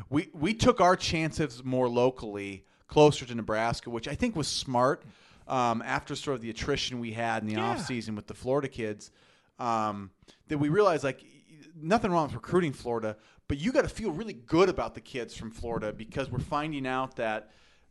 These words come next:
Speaker 1: we recruited some of those Florida kids kinda late into their recruitment, and I don't think we knew them as well as we needed to. So when they got here and things didn't go the way they wanted,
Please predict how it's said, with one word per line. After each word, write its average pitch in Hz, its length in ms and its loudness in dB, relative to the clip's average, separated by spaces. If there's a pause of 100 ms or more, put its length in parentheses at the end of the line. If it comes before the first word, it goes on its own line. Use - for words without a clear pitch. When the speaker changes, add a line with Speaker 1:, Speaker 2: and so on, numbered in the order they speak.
(220)
Speaker 1:
we 208 160 2
recruited 208 480 -4
some 156 180 -8
of 143 60 -4
those 123 180 -6
Florida 143 320 -2
kids 120 200 -8
kinda 254 280 -6
late 151 560 -4
into 147 300 -6
their 135 180 0
recruitment, 120 720 -4 (340)
and 143 100 -6
I 190 40 2
don't 254 140 0
think 226 180 -2
we 180 140 -4
knew 151 360 0
them 135 240 -4
as 110 140 -8
well 117 320 0
as 113 100 -6
we 110 120 -8
needed 107 360 -8
to. 101 320 -10 (280)
So - 160 -6
when 131 160 0
they 165 120 -2
got 160 280 4
here 147 220 -6
and 123 180 -8
things 147 220 -8
didn't 127 260 -6
go 127 180 2
the 123 80 -4
way 120 180 -4
they 120 160 -4
wanted, 120 520 -6